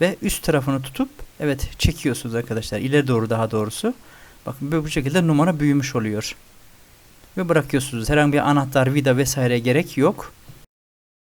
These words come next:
Bir arkadaşım sormuş paten nasıl, yani esnek mi, sert yapısı mı var diye. Arkadaşlar esnek bir yapısı var. Yani zaten şu bezli olan kısımları, ım,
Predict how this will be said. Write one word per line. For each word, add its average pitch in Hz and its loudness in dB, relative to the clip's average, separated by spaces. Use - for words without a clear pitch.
Bir 156 4
arkadaşım 170 0
sormuş 175 2
paten 143 6
nasıl, 143 0
yani 117 2
esnek 135 0
mi, 123 4
sert - -2
yapısı 127 -2
mı 120 2
var 107 0
diye. 180 0
Arkadaşlar 160 0
esnek 175 0
bir 160 4
yapısı 113 4
var. 107 -2
Yani 120 2
zaten 135 0
şu 143 -4
bezli 135 0
olan 127 2
kısımları, 127 -2
ım, 110 -2